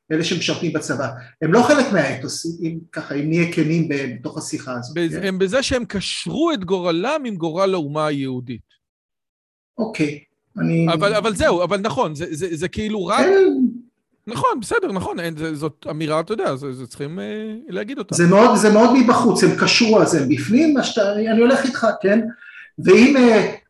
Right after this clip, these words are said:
Speaker 1: הקשר הזה יתרופף, אז גם האתוס שלהם, האתוס שלהם כחלק מישראל יתרופף, כן? זה הכל, א-, א-, אפילו ה-, אפילו איך שאתה מתאר את זה, מה שהופך אותם לחלק מהאתוס זה שהם קשרו איתך איזה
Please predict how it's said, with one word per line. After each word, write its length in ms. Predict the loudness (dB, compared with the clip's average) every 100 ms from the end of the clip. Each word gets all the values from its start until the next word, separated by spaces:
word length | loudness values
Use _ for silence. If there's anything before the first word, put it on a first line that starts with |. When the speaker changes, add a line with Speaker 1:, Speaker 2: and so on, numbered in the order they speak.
| -6
Speaker 1:
הקשר 380 | 2 4 6 4
הזה 140 | 6
יתרופף, 500 | 4 4 2 2 2
אז 160 | 2 4
גם 160 | 4 6
האתוס 420 | 6 4 0 -2
שלהם, 520 | 2 4 4 2 -2 -10 _ -2
האתוס 280 | 0 2 2
שלהם 240 | 2 2
כחלק 360 | 0 0 0 2
מישראל 400 | 0 2 2 4
יתרופף, 460 | 2 -2 -8 -10 -10
כן? 180 | -4 -2
זה 120 | -2
הכל, 300 | -2 2 2 2 -6 -18 _ _ _ _ _
א-, 60 | -10
א-, 300 | -8 -6 -6
אפילו 440 | 0 4 6 4
ה-, 440 | 4 4 4 2 -2 -6 -10 -18 _ _ _ -4
אפילו 220 | 2 4
איך 100 | 4
שאתה 120 | 2
מתאר 480 | 2 4 4 4 2
את 80 | 2
זה, 240 | 2 4
מה 120 | 4
שהופך 320 | 2 0 0
אותם 200 | 0 0
לחלק 320 | 0 0 0 2
מהאתוס 460 | 2 2 0 0
זה 80 | 0
שהם 220 | 2 2 0
קשרו 260 | -2 -4
איתך 160 | -4 -2
איזה 180 | -4